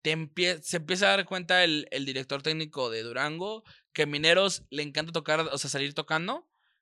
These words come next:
Y lo primero fue, a ver, subamos líneas. Mineros empezó a tirar pelotazos a lo loco y ya no podías hacer nada, ¿me explico? Es como, perdías el balón muy pronto, las, eh, las jugadas peligrosas que tenías,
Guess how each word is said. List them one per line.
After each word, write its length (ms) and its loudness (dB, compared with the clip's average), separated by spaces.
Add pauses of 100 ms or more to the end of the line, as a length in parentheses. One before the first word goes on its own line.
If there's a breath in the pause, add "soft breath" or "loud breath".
(280)
Y 80 -4
lo 100 2
primero 340 0
fue, 360 2
a 100 -4
ver, 320 2 (240)
subamos 540 -2
líneas. 520 -2 (120)
Mineros 580 -2
empezó 400 -6
a 60 -8
tirar 240 0
pelotazos 680 -2
a 80 -6
lo 100 0
loco 440 -4 (580)
y 120 -12
ya 100 4
no 120 2
podías 260 2
hacer 220 -4
nada, 240 2
¿me 100 -8
explico? 340 -12
Es 140 -6
como, 320 -2 (320 loud breath)
perdías 380 8
el 80 6
balón 280 6
muy 140 0
pronto, 500 2 (340 loud breath)
las, 300 2 (180)
eh, 220 4 (140)
las 220 0
jugadas 420 8
peligrosas 640 -2
que 100 -6
tenías, 600 0